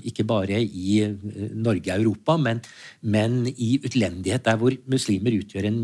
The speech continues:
mi-, eh, en minoritet. Og det henger jo sammen med at i store deler,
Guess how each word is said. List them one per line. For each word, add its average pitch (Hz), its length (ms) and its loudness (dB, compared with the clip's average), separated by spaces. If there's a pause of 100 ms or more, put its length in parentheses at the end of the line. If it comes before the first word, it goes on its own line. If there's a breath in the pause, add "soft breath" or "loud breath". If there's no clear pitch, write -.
mi-, 120 200 -2
eh, 123 140 2 (120)
en 117 120 -2
minoritet. 117 640 0 (580 loud breath)
Og 139 60 4
det 180 100 8
henger 139 220 2
jo 143 80 0
sammen 113 180 2
med 127 140 0
at - 80 -2
i 127 80 2
store 117 260 2
deler, 110 480 2